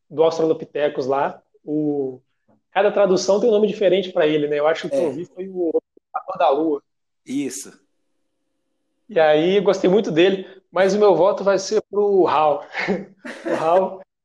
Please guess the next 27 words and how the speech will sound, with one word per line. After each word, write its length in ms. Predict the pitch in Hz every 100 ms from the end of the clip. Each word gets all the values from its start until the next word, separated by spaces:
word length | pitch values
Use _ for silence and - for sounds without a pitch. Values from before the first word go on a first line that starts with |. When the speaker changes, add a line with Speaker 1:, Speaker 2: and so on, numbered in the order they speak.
| _ -
Speaker 1:
é 100 | 170
a 20 |
inteligência 640 | 170 196 160 185 - 185
artificial 580 | 156 - 190 - 165 175
da 120 | 165
nave. 460 | 147 165 190 151 139 _ _ _ _ _ _
E, 200 | 185 185
cara, 540 | 180 202 180 - - - _
no, 240 | 214 190 190
no 160 | 202
pon-, 220 | 202 220 214
até 180 | -
aquele 240 | 226 247 214
ponto, 580 | - 202 233 - 151 - _ _ _ _ _ 180
é, 520 | 160 156 151 147 -
a 80 | 156
gente 380 | 175 240 196 -
tá 100 | 220 214
acompanhando 1120 | - 233 240 240 202 202 233 247 240 226 -
a 40 |
ambientação 680 | 196 214 208 226 - 185 196
na 120 | 196
nave, 380 | 147 151 143 147
né? 140 | 156
Então, 160 | 156 202
acaba 260 | 202 214 214
fi-, 160 | 233